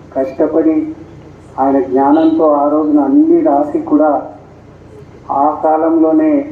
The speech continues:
అంత మేధావైనప్పటికీ కూడా ఈ ఉన్నటువంటి రాజకీయ శక్తులు ఆ రాజ్యాంగాన్ని నడిచిన వ్యక్తినే మరి బాంబేలో పోటీ చేస్తే ఓడగొట్టినటువంటి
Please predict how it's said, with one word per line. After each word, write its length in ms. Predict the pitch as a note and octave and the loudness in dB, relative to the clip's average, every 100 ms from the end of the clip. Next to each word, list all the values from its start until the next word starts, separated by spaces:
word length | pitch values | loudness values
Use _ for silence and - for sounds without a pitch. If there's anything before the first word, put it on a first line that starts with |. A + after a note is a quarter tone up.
| - - - | -14 -20 -8
అంత 260 | C#4 D4 D#4 | 0 2 2
మేధావైనప్పటికీ 1080 | - C4+ D3 C#4+ D#3+ D#3 D#3 D3+ D3+ C#3+ C#3+ | 2 2 2 4 2 2 0 -2 -2 -2 0
కూడా 400 | D3 C#3+ C3 - - - - - - | 2 2 -2 -6 -18 -20 -20 -12 0
ఈ 40 | |
ఉన్నటువంటి 640 | D3 C#3+ C#3+ D#3 D#3 D3 D3 | 2 4 2 0 0 -2 0
రాజకీయ 520 | C3 C3 C#3+ C#3+ C#3+ | 0 0 0 2 0
శక్తులు 600 | - C3+ - C3+ C#3+ D3 - - - - - - B2+ | -2 -8 -6 -2 -2 -2 -10 -18 -20 -20 -20 -8 -2
ఆ 40 | |
రాజ్యాంగాన్ని 720 | B2+ C#3 - E3 E3 E3 D#3+ | 0 0 0 2 4 2 2
నడిచిన 560 | D#3+ D#3 C#3 D3 C#3+ C3+ | 2 0 -2 -2 -2 -2
వ్యక్తినే 680 | C3 C3 - D#3 E3+ D3+ - - - - - - | -2 -2 2 4 4 2 -2 -8 -20 -20 -20 -8
మరి 140 | C3+ C3+ B2+ | -4 -2 0
బాంబేలో 440 | C3 D3 D3+ D3 | 2 2 4 2
పోటీ 340 | - C3+ - | 0 -4 -2
చేస్తే 640 | C#3 C#3+ C#3+ - C3 B2 - - | -2 -2 -4 -4 -6 -6 -10 -8
ఓడగొట్టినటువంటి 1120 | C3 C#3 C#3+ C#3 C#3 C3 B2+ C3 B2+ B2+ B2+ | -2 0 2 0 -2 -4 -6 -6 -8 -8 -10